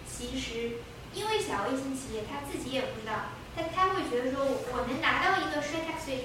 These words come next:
感觉，因为我，我就是拿一个这个政府的申报，他自己觉得我好像说研发吧，说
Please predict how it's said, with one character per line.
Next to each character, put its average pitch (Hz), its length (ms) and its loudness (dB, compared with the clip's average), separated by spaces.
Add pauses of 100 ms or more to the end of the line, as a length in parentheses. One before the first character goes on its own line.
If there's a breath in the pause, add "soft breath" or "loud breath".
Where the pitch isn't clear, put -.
感 233 240 -4
觉， 262 320 2 (400)
因 392 80 2
为 415 80 6
我， - 240 4 (380)
我 269 60 2
就 269 180 2
是 359 180 0 (840)
拿 269 260 6
一 392 160 0
个 370 160 4
这 349 140 2
个 302 220 4
政 339 120 0
府 269 60 -2
的 254 100 2
申 254 140 -2
报， 254 180 2
他 339 160 -2
自 - 80 -6
己 269 160 -2
觉 226 140 -2
得 254 300 2
我 262 100 0
好 254 100 4
像 240 320 0 (1040)
说 359 220 0
研 262 280 4
发 302 220 6
吧， 277 260 6
说 311 220 0